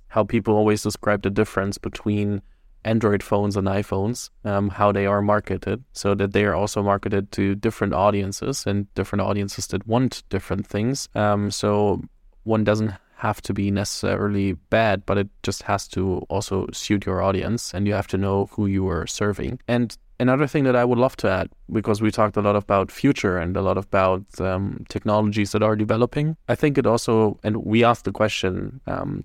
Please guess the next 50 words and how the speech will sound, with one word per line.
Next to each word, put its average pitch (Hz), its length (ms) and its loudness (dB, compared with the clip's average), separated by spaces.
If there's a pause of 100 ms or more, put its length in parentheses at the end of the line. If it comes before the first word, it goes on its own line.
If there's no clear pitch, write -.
can 110 180 0
we 107 120 4
imagine 98 340 2
a 95 60 -2
future 95 520 -2 (200)
where 104 200 0
this - 220 -2
is - 180 -6
not 101 300 0
existing? 135 640 -4 (180)
And 104 140 -2
when 104 160 4
the 101 80 4
answer 98 260 0
is 98 160 -2
no, 95 540 -2
um, - 380 -4 (120)
it 101 220 -4
will 101 100 4
definitely 98 440 -2
exist. - 560 -4
Then 104 160 2
we 107 120 4
also 104 220 0
have 104 280 0
to 95 400 0
think 127 260 -2
about, 95 240 2
okay, 104 260 -2
we're 101 260 -2 (140)
building 131 320 4
the 104 80 2
product 113 400 0
today, 95 640 -2
but - 160 -2
we 117 100 4
also 113 240 0
have 107 360 -2
to 95 320 -2 (280)
imagine 101 720 0
where 98 200 2
it - 180 -4
can 101 560 -2 (280)
end 101 200 2
up 104 260 0
with 127 200 0
this 127 200 -2
technology. 139 560 0
So - 300 -2
how, 117 500 2